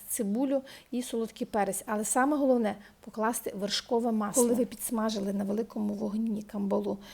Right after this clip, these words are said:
до золотистої шкоринки, ви накриваєте повністю кришку і смажите до готовності на маленькому вогні. Люди милі, ви знаєте, яка смакота?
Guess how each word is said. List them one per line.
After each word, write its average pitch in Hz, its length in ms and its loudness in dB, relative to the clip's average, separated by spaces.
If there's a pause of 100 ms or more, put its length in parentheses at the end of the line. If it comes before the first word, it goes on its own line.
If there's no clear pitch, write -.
(160)
до 220 240 0
золотистої 208 640 -6
шкоринки, 247 680 -2 (360)
ви 240 200 -2
накриваєте 214 640 -4
повністю 214 540 -6
кришку 254 600 -4 (280)
і 247 120 -2
смажите 220 560 -6 (120)
до 214 340 0
готовності 247 960 0
на 208 320 0
маленькому 208 600 -2
вогні. 196 480 -4 (100)
Люди 208 160 -10
милі, 208 160 -4
ви 190 60 -4
знаєте, 254 220 -4
яка 220 160 -6
смакота? 202 680 -2